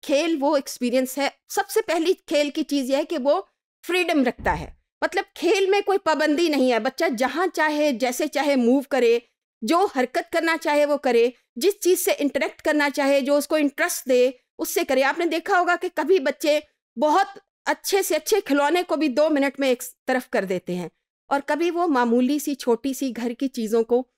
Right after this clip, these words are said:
काफ़ी, काफ़ी देर तक उनके साथ वो मशगूल रहते हैं।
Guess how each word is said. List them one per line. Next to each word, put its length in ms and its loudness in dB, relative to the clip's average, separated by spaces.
काफ़ी, 440 0
काफ़ी 440 -2
देर 340 4
तक 160 -2
उनके 240 0
साथ 300 0
वो 160 4
मशगूल 560 0
रहते 320 -6
हैं। 160 -8